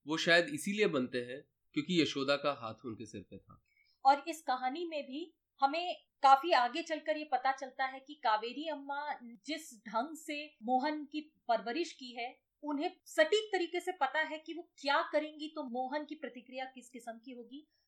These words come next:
Speaker 2: और उसी वजह से वो कहानी को इस दिशा में आगे बढ़ा पाती है जिस दिशा से हम लोगों को प्रोत्साहन मिलता है।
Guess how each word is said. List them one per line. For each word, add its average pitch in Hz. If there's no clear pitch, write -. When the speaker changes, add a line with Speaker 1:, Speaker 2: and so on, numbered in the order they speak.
Speaker 2:
और 277
उसी 320
वजह 247
से 262
वो 247
कहानी 262
को 349
इस 339
दिशा 311
में 392
आगे 311
बढ़ा 277
पाती 277
है 311
जिस -
दिशा 277
से 285
हम 254
लोगों 247
को 277
प्रोत्साहन 220
मिलता 196
है। -